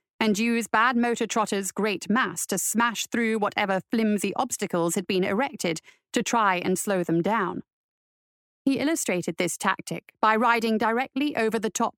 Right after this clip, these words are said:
of Little Ron Spindle on his pint-sized Mount Rasher, leaving them both pancaked in the dirt at the starting line.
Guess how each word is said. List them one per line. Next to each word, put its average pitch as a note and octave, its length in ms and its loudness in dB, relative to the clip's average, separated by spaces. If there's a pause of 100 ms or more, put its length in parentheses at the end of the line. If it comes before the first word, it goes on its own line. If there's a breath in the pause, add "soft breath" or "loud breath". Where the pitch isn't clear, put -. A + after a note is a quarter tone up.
(120)
of F#3+ 100 0
Little B3+ 320 0
Ron A3+ 280 2
Spindle F3+ 520 0
on F#3+ 120 2
his F#3 160 0
pint-sized G3+ 840 0
Mount G3 320 2
Rasher, G3 420 0 (500)
leaving B3+ 400 2
them A#3 120 2
both A#3+ 340 -2
pancaked C4 600 0
in A3+ 160 2
the G#3+ 80 2
dirt G3 460 0
at F3+ 80 -6
the F#3+ 80 -2
starting G3+ 440 2
line. F3+ 280 2